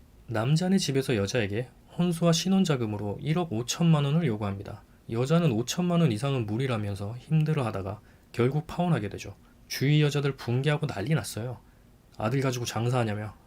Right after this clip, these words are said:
여기까지 이 스토리와 기사의 내용이 똑같죠? 그런데 알고 보니까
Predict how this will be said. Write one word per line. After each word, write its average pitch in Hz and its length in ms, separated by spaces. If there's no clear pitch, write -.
여기까지 165 580
이 131 120
스토리와 160 400
기사의 139 320
내용이 113 280
똑같죠? 127 540
그런데 156 280
알고 104 260
보니까 101 560